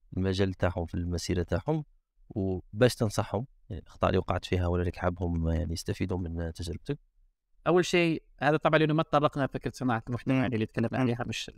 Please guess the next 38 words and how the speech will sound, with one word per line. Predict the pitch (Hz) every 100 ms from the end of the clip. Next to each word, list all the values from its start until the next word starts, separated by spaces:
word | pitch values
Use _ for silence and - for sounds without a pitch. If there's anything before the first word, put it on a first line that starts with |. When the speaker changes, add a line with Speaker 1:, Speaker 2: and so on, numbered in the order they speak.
| 104 - -
Speaker 2:
مش | 113
تدوين، | - 123 110
يعني. | 120 202
صناعة | - 151 139
المحتوى | 143 151 131
بشكل | 135 139 127
حالي، | - 127 113
يعني، | 117 160
أنا | 165
عندي | 156 156
ملاحظات | 143 135 127
كثيرة | - 123 117
عليها. | 110 143 180 _ _ _
في | 220
صناعة | 208 208 190
المحتوى، | 190 190 - 180 170
إذا | 156
يمكن | 143 165 151 139
شوية | 147 127
نطول | 117 113 120 113
عليكم | 110 107 -
قبل | -
ما | 107
نطلع. | 110 _ - - -
في | 185
صناعة | 180 165 156
المحتوى، | 160 - 151 139
مثلًا، | 139 151 135 131
إذا |
كنت | 127 131 -
تتكلم | - - 135 113
عن | 120
هل | 120 131
مات | 123 123
التدوين | - - 131 123
ولا | 117
لا، | 151
التدوين | 180 175 185 190 175